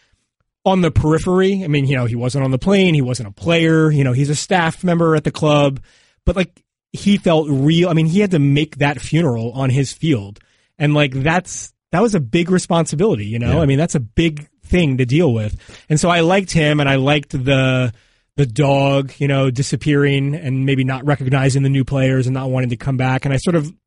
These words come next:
Speaker 1: wanted to circle back to that. And so I had this idea of maybe ending it with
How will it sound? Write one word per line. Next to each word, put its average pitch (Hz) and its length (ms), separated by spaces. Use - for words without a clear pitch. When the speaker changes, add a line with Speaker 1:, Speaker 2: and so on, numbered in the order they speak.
Speaker 1:
wanted 156 300
to 143 100
circle 147 300
back 131 220
to 131 120
that. 123 300
And 165 160
so 190 220
I 170 240
had 180 140
this 175 160
idea 160 340
of 147 60
maybe 151 240
ending 151 240
it 147 120
with 139 200